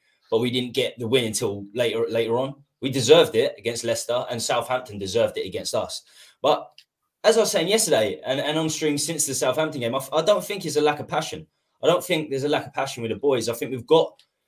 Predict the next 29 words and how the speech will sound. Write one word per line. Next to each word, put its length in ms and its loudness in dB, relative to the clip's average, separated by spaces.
the, 360 4
the 80 -2
least 380 0
passionate 420 -2
players 300 0
out 360 0
within 200 -6
the 80 -4
last 280 2
week 140 -2
of 60 -8
the 80 -4
window. 320 0
So 140 -8
just 200 -8
two 120 -6
weeks 240 0
ago, 180 -6
the, 140 -8
the, 280 0
you 80 -4
know, 80 0
the 80 -2
Lo 80 -4
Celsos, 680 -2
the, 340 2
the 80 0
Tanguy 560 2
Ndombeles, 680 -2